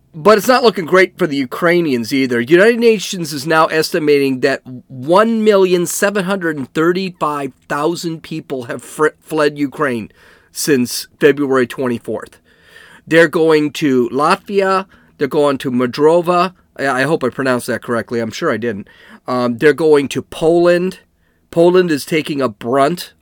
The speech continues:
of the refugees. And this is because supposedly, we're gonna say supposedly here, Russia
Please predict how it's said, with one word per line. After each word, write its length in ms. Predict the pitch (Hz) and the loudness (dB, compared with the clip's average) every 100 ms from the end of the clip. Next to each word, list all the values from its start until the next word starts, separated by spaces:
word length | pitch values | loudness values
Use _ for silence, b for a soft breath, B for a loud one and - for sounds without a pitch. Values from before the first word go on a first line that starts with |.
| - | -6
of 540 | 135 131 131 127 117 | -2 0 0 -2 -4
the 200 | 131 131 | -4 -2
refugees. 960 | 120 135 131 156 123 131 131 160 - - _ _ _ _ _ _ _ _ _ - B B 180 - | 2 0 0 -4 -4 -2 -2 -2 -8 -10 _ _ _ _ _ _ _ _ _ -20 B B -10 2
And 260 | 190 185 | 4 4
this 220 | 180 254 196 | 4 2 0
is 160 | - | -4
because 640 | - 185 196 170 160 - - | -6 -4 2 4 4 0 -8
supposedly, 1000 | - 202 - 196 254 190 131 120 98 - | -2 -2 2 4 4 2 -2 -2 -6 -6
we're 160 | 160 160 | -2 0
gonna 160 | 165 | 0
say 220 | 160 208 180 | 0 0 0
supposedly 640 | - 190 202 190 139 120 | -2 0 0 0 -4 -2
here, 200 | 113 110 b b b b | -4 -4 b b b b
Russia 640 | 131 170 208 - 208 160 | 0 2 2 2 2 2